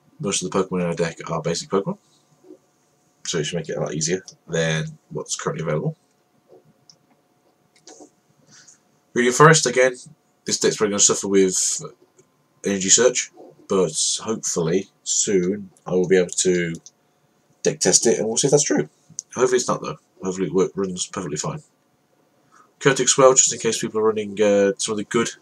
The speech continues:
energy, uh, stadium cards. Reset Stamp, just to give myself a bit of an advantage if I'm losing. Tag Call, brilliant card.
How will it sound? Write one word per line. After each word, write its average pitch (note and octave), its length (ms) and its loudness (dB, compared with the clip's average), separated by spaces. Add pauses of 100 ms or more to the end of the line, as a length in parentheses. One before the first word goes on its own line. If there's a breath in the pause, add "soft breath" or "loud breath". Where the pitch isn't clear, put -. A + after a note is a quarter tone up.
(400)
energy, G#2+ 240 -8 (120)
uh, G#2 180 4
stadium A#2 300 -2
cards. - 340 0 (1300)
Reset A2+ 260 0
Stamp, G#2+ 280 0 (240)
just - 180 -6
to F#2 80 -4
give F2+ 120 -2
myself F2+ 200 -2
a - 60 -8
bit E2 80 0
of D#2+ 60 -2
an F2+ 120 -4
advantage F2 320 -4
if D#2+ 100 -10
I'm E2+ 60 -8
losing. B2+ 320 -2 (3250)
Tag A#2 220 0
Call, A2+ 240 0
brilliant G2+ 440 -4
card. G#2+ 300 4